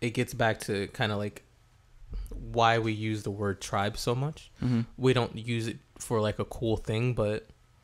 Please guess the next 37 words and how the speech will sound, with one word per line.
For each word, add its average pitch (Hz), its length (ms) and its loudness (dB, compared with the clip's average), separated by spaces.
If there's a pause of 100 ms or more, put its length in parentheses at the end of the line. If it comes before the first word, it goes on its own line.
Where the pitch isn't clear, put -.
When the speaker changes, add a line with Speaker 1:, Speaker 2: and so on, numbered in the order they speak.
(1000)
Speaker 1:
it's 131 200 -2
literally 120 360 4
like, 107 220 2
like, 104 160 0
when 107 180 0
we 110 100 0
compete, 107 440 -6
like, 104 140 -2
L 104 180 -2
and 104 80 0
I, 104 200 -2
L 110 140 0
S 107 140 -2
and 117 100 -4
I 113 60 -4
have 104 140 -2
this 104 100 -8
thing, 110 260 -2
like, 101 220 -4
we 104 120 -6
say, 107 180 -4
like, 113 180 -8 (100)
"Let's - 260 -6
eat." 113 260 -2 (160)
Like, 107 160 -6
we 110 80 -4
gotta 107 180 0
eat. 127 300 0 (140)
Speaker 2:
Mm-hmm. 127 160 4
Speaker 1:
Because - 240 -2
it's 117 140 -4
like, 107 280 -2 (460)
if 120 160 0
my 113 120 4
brother 123 320 6
doesn't 107 360 0
eat, 107 260 -6